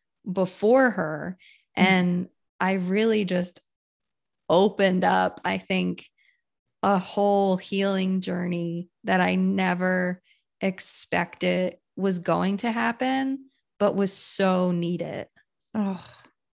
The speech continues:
Speaker 2: and, and, and that's, I'm sure that came out just in you as a whole person, but then even in your mothering after that,
Speaker 1: Mm-hmm.
Speaker 2: after starting to work through all that, how that would change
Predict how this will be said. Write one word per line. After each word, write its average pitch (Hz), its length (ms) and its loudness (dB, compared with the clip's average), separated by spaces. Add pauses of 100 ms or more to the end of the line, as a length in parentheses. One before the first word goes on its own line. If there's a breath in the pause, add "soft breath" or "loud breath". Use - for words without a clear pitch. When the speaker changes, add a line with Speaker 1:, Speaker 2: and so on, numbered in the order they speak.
(500 soft breath)
Speaker 2:
and, 233 200 0
and, 254 360 4
and 226 200 6
that's, 233 340 4 (300)
I'm 214 160 2
sure 214 240 -2
that 202 220 0
came 196 220 -2
out 170 280 -4 (200)
just 180 300 -2 (540)
in 214 160 6
you 208 160 6
as 185 140 2
a 170 60 0
whole 165 220 -4
person, 220 520 0
but 180 140 -2
then 196 160 2
even 185 420 0
in 185 200 -4
your 170 120 -4
mothering 160 800 -2
after 175 360 -4
that, - 400 -6 (420 loud breath)
Speaker 1:
Mm-hmm. 208 100 0
Speaker 2:
after 190 480 2
starting 202 380 4
to 190 100 2
work 175 300 0
through 101 260 2
all 85 140 -2
that, 82 200 -4
how - 180 -6
that - 240 -2
would 170 180 -8
change 170 720 -2